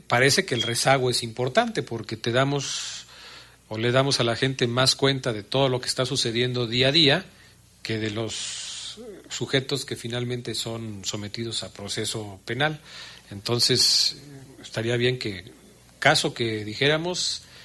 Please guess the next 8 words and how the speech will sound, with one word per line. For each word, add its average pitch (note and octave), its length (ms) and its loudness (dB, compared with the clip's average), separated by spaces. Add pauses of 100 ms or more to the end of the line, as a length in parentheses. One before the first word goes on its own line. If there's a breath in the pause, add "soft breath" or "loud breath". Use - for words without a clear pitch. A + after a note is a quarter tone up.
(180 loud breath)
en A2 120 -8
poco B2 260 -4
tiempo B2 600 -4
también G#2+ 300 -6
dijéramos, G#2+ 460 -6
ya A2+ 180 -2
los A2 220 -4
agarraron, C3+ 540 4